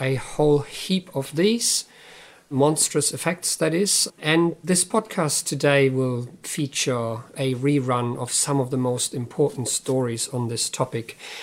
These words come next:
At the conference, we heard talks about the pitfalls of predictive policing, of quantifying quality and performance in healthcare. We heard about algorithmic pollution. This is the unintended consequences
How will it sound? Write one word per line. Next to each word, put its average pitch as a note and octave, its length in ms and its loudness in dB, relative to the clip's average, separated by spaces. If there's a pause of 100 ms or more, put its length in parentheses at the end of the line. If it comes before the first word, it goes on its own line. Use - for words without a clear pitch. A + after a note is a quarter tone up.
(140)
At C3+ 120 -2
the C#3+ 80 4
conference, E3 680 4
we C3+ 120 2
heard C3 220 0
talks C#3 360 2
about A#2+ 460 0 (720)
the B2+ 100 -4
pitfalls C3 600 0
of A#2+ 460 -6
predictive D3+ 580 0
policing, C#3 840 2
of A#2 400 -4
quantifying B2+ 920 2
quality C3 880 2 (560)
and A#2+ 280 -4
performance B2 520 0
in C3 100 0
healthcare. A#2+ 800 -2 (300)
We C3 120 -4
heard C3 320 0
about A#2+ 640 -4
algorithmic C3+ 680 2
pollution. C#3+ 840 0
This B2 200 -4
is A#2 140 -4
the B2+ 240 -6
unintended C3 600 0
consequences C3 840 -2